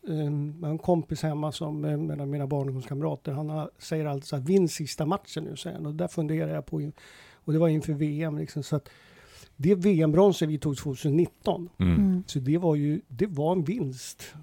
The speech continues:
Speaker 1: mot England. Det var ett vunnet brons.
Speaker 2: Mm.
Speaker 1: Vi kom hem till Göteborg. Det var trettiotusen där i,
Speaker 3: Oj.
Speaker 1: i Göteborg.
Speaker 2: Mm.
Speaker 1: Och det var liksom, vi var hur glada som helst.
Speaker 2: Eller hur?
Speaker 1: Och jag, jag tänkte tanken så här: om vi hade vunnit guld, hade jag varit gladare då?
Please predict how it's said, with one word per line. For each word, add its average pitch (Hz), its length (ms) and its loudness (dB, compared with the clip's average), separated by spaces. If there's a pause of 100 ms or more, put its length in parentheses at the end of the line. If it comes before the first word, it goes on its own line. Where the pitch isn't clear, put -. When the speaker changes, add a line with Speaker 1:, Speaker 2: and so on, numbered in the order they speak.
Speaker 1:
mot 156 380 0
England. 143 560 -4 (540)
Det 165 120 2
var 170 160 8
ett 156 100 0
vunnet 156 380 6
brons. 196 560 0
Speaker 2:
Mm. 90 300 0
Speaker 1:
Vi 151 100 -2
kom 160 200 2
hem 160 300 2
till 165 100 -2
Göteborg. 160 460 0
Det 151 80 -2
var 156 80 0
trettiotusen 156 880 -4
där 156 200 -2
i, 147 280 -4
Speaker 3:
Oj. 147 220 0
Speaker 1:
i 139 80 -2
Göteborg. 147 440 -2
Speaker 2:
Mm. 190 120 4
Speaker 1:
Och 170 120 4
det 156 80 2
var 156 80 4
liksom, 147 280 -2 (420)
vi 147 200 0
var 190 140 6
hur 147 240 -2
glada 147 340 -2
som 127 180 -2
helst. 143 360 -2
Speaker 2:
Eller 82 220 0
hur? 165 140 -4
Speaker 1:
Och 170 100 2
jag, 165 160 4 (240)
jag 170 300 0
tänkte 202 360 -2
tanken 160 420 -2
så 143 80 -2
här: 139 100 -4 (580)
om 165 100 2
vi 180 60 6
hade 175 120 4
vunnit 175 300 6
guld, 147 380 0
hade 156 140 2
jag 160 100 4
varit 165 140 0
gladare 202 480 2
då? 175 220 -6